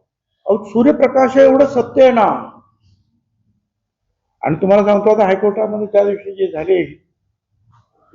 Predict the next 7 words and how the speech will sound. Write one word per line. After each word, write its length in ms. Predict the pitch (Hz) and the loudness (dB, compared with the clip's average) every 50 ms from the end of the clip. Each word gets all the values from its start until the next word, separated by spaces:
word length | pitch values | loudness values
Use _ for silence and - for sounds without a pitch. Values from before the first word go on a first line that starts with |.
| - | -6
जे 100 | 156 170 | -2 0
आहे 360 | 170 156 143 139 156 160 151 135 | 0 0 0 -2 -2 -2 -2 -2
हिअरिंग 540 | 120 - - - 156 143 143 165 170 156 | -4 -8 -12 -10 -8 -6 -6 -6 -6 -2
पहिली, 240 | - 156 139 143 147 135 - - - - - _ _ _ _ _ _ _ _ _ | 0 0 0 0 -2 -4 -4 -6 -14 -20 -20 _ _ _ _ _ _ _ _ _
आणि 120 | - 143 151 | -10 -6 -6
आता 200 | 143 - - 151 | -4 -4 -4 -2
त्यांनी 280 | - 160 151 156 156 | -2 -2 -2 -2 -6